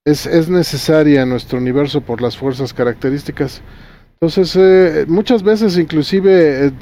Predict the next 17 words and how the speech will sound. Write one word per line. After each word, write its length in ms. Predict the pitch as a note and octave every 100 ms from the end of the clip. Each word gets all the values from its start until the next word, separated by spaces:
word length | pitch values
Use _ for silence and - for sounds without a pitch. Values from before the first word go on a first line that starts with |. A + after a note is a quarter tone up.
| -
se 180 | - D#3
ha 80 | D#3+
considerado 540 | F#3 D#3 D#3 D#3 D3+
que 200 | D3+ C3
la 160 | B2+ B2
figura 440 | C#3 B2+ D3 D3
de 360 | C3 A#2 A2+ A2
Lucifer, 720 | G#2+ A2 - A#2 B2+ C3 B2+
el 340 | B2 A2 G2+ F#2+
famoso 800 | A#2 A2+ B2 A#2+ C#3+ A2+ G2 - - - - _ _ _ -
diablo 460 | B2+ C3+ C3+ B2+ -
que, 320 | G#2+ G2 G2 - - -
bueno, 280 | D#3 D#3+ C#3 - A#2+
este, 400 | A2+ - G#2+ G#2
ángel 500 | C#3+ D3+ D3 B2+ A2+ - - -
caído, 560 | A#2 A#2+ B2+ C#3 B2
etcétera, 560 | A#2 - C3 B2 D3 E3+